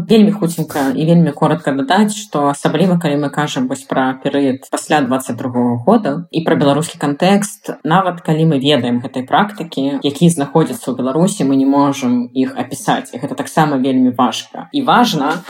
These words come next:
што з аднаго боку, калі мы іх не прамаўляем, гэта не значыць, што мы, што іх не існуе, але з іншага боку, гэта таксама вельмі, э, значна, каб, м,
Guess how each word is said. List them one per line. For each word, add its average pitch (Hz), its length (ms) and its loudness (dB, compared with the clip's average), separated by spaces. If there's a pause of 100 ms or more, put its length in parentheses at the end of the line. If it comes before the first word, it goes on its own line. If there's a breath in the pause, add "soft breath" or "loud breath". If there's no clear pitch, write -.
(280 loud breath)
што - 160 -6
з 170 160 0
аднаго 170 400 4
боку, 156 560 2
калі 143 320 0
мы 139 160 0
іх - 80 -6
не 143 80 -4
прамаўляем, 143 560 2
гэта 135 240 -4
не 127 160 0
значыць, 143 320 -2
што - 160 -6
мы, 123 400 0
што - 160 -2
іх 135 160 -2
не 135 80 0
існуе, 160 640 0
але 135 560 0
з - 80 -14
іншага 139 320 -4
боку, 131 560 0
гэта 127 80 -8
таксама 139 480 -2
вельмі, 120 480 2
э, - 320 -8
значна, 127 560 -2
каб, 117 240 -6
м, 117 320 -6